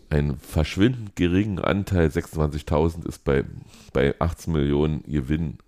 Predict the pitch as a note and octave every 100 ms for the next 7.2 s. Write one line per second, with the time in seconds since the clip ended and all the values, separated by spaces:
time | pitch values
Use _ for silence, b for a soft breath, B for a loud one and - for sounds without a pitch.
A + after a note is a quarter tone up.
0 | - - D2 - C2+ C#2 E2+ F2+ - -
1 | - b b b b b b b b -
2 | D2+ C#2+ D2 F2 D#2+ - D2+ C#2+ C2+ E2
3 | E2+ D#2+ D#2 A#1+ D#2 D#2 D2 D2 - D2
4 | - - - C#2+ C#2+ - C2+ - - -
5 | - - _ _ _ _ _ _ _ _
6 | _ - - E2+ F2 D#2+ D2+ D#2 E2+ D2+
7 | D#2